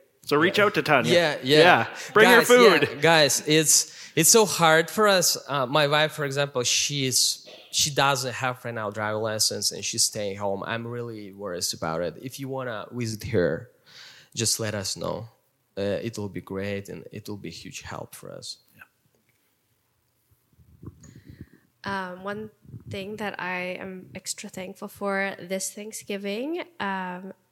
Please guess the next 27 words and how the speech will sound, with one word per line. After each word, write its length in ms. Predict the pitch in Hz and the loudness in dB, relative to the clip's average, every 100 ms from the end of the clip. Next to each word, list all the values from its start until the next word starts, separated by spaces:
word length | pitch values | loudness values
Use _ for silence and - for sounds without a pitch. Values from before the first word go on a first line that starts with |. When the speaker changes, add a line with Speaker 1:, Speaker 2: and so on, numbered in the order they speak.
| _ - | _ -14
Speaker 3:
I'd 200 | 180 - | -14 -12
echo 360 | 175 - 190 180 | -16 -10 -10 -8
Roman. 560 | 175 170 180 190 240 - - - _ _ _ | -8 -8 -10 -12 -14 -18 -20 -20 _ _ _
Uh, 200 | 180 175 | -8 -8
our 180 | 175 175 | -8 -8
son 560 | - - 170 170 175 185 - | -8 -8 -8 -8 -10 -12 -8
Eli 380 | 208 233 240 233 | -6 -2 -2 -4
was 140 | 226 | -6
born 260 | - 220 220 | -6 -6 -4
a 40 | |
month 240 | 214 214 | -6 -6
ago, 280 | 220 214 196 | -8 -6 -6
so 220 | 208 208 202 | -6 -8 -8
special 380 | - 208 - 208 | -10 -12 -12 -12
thanks 320 | 202 190 196 | -10 -8 -10
for 160 | - | -10
that. 600 | 294 208 202 190 240 330 - - - - _ _ - | -10 -8 -6 -4 -4 -4 -6 -18 -20 -20 _ _ -8
And 260 | 196 190 | -6 -6
one 180 | 190 214 | -4 0
of 100 | 285 | 0
three 420 | 277 - 262 262 | -2 -4 -2 -2
sons, 480 | 294 233 196 202 247 | -4 -2 -2 -2 -2
so 280 | - 214 190 | 0 0 0
also 360 | - 220 - 233 | -2 -4 -2 -2
the 140 | 220 | 0
other 180 | 202 208 | -2 -4
two, 460 | 208 - 196 190 | -6 -4 -4 -6